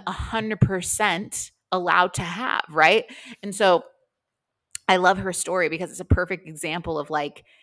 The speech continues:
you know, for me working with mindset clients, I work with her for three months. It's like, we're not even beginning to scratch the surface of the impact of this work, right? And so that's the, always the tricky part about, like, testimonials, because I'm like, "Bitch, I wish I could get this testimonial from, from you in, like, a year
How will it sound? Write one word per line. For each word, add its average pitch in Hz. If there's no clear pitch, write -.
you 175
know, 156
for 160
me 180
working 160
with 151
mindset 160
clients, 151
I 143
work 156
with -
her 156
for 156
three 156
months. 175
It's 160
like, 151
we're 220
not 247
even 165
beginning 156
to 160
scratch -
the 147
surface 156
of 151
the 147
impact 156
of -
this 135
work, -
right? 151
And 175
so 175
that's 156
the, 180
always 175
the 175
tricky 180
part 180
about, 170
like, 156
testimonials, 165
because 175
I'm 165
like, 151
"Bitch, 202
I 269
wish 349
I 190
could 170
get 170
this 175
testimonial 175
from, 180
from 185
you 190
in, 180
like, 170
a 156
year 220